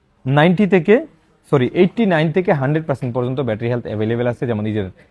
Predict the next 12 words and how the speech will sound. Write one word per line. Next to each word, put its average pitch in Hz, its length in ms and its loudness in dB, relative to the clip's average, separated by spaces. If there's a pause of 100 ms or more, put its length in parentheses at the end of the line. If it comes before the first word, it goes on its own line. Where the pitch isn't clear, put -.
এটা 117 180 0
হান্ড্রেড 113 260 -4
পার্সেন্ট, 107 340 -8
এটা 104 180 -4
হান্ড্রেড 107 280 -4
পার্সেন্ট, 110 360 -8 (220)
এরকম 196 220 0
হান্ড্রেড 156 260 -2
পার্সেন্ট 147 260 -4
অনেক 131 140 -2
অ্যাভেলেবল 135 360 0
আছে। 135 240 -2